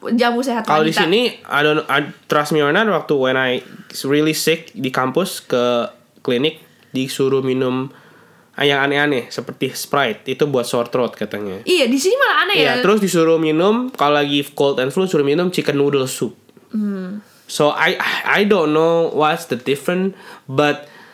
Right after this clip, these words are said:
Speaker 2: udah gitu, you know, chicken noodle di Amerika itu bukan kayak
Speaker 1: Bukan bakmi ayam,
Speaker 2: bukan bakmi
Speaker 1: ya?
Speaker 2: ayam. Chicken noodle soup itu really high in, like, sodium gitu.
Speaker 1: Iya.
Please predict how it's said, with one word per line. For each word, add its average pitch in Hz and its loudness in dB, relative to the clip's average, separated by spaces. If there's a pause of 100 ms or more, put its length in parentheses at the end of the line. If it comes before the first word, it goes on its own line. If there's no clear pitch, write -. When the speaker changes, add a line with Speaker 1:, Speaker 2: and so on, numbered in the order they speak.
(180)
Speaker 2:
udah 170 2
gitu, 156 2
you 214 2
know, 180 2
chicken 160 0
noodle 147 2
di 139 0
Amerika 135 0
itu 208 2
bukan 143 0
kayak 262 2
Speaker 1:
Bukan 262 2
bakmi 247 0
ayam, 269 2
Speaker 2:
bukan 185 2
bakmi 170 4
Speaker 1:
ya? 202 2
Speaker 2:
ayam. 185 0
Chicken 160 0
noodle 160 4
soup 165 -2
itu 220 2 (180)
really 175 2
high 160 0
in, 147 0 (280)
like, 135 -2
sodium 147 0
gitu. 113 0
Speaker 1:
Iya. 104 -4